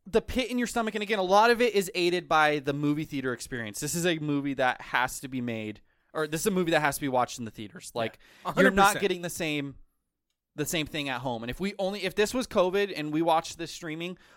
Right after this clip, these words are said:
Speaker 1: our scores are lower. They just are. And that's not fair, and that's why we didn't ever review Tenet.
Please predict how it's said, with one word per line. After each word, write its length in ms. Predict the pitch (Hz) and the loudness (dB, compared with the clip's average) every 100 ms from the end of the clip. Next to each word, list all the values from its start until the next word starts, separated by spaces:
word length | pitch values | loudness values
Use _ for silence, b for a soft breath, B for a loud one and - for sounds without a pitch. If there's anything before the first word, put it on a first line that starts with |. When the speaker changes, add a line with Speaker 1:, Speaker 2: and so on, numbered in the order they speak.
| b | b
Speaker 1:
our 140 | 180 | 0
scores 340 | 185 214 208 190 | 2 2 2 2
are 80 | |
lower. 360 | 185 190 113 101 - | 2 2 2 -4 -2
They 120 | 165 | 0
just 220 | 185 180 | -2 -4
are. 300 | - 165 107 - _ _ _ | -2 0 -2 -8 _ _ _
And 180 | 156 160 | -4 0
that's 220 | 180 - | 0 2
not 200 | 208 202 | 2 2
fair, 320 | - 147 151 | 0 0 0
and 100 | 160 | -2
that's 160 | 151 - | -4 0
why 120 | 165 | 0
we 100 | 170 | 0
didn't 200 | 170 175 _ - | -4 -14 _ -8
ever 180 | 160 170 | -6 -2
review 260 | 175 175 196 | -2 -4 -6
Tenet. 320 | 160 110 | -6 -8